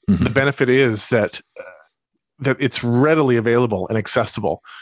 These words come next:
Speaker 2: And there, there is almost no barrier to logging into a, a meeting from anywhere in the world. I've logged into meetings, uh, that are in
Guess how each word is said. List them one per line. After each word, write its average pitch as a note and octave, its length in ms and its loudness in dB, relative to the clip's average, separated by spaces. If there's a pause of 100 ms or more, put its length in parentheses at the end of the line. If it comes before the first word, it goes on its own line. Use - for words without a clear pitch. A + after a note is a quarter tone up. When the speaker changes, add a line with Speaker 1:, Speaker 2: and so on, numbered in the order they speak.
(140)
Speaker 2:
And B2 160 -2
there, A2+ 360 2
there A#2+ 160 0
is A2+ 100 0
almost C3 300 -2
no B2+ 160 2
barrier A2+ 400 0
to A2+ 140 -2
logging A2+ 400 0
into G#2+ 380 0
a, G2 220 -4 (320)
a A#2 80 -2
meeting A2 500 0 (200)
from A#2+ 360 -4
anywhere C#3+ 340 2
in B2 60 2
the A#2+ 60 0
world. A#2+ 240 2
I've A#2+ 140 0
logged A#2+ 260 0
into A#2+ 180 -4
meetings, A#2 480 0 (280)
uh, A#2 220 0
that A#2 140 2
are A2 120 2
in G#2 240 0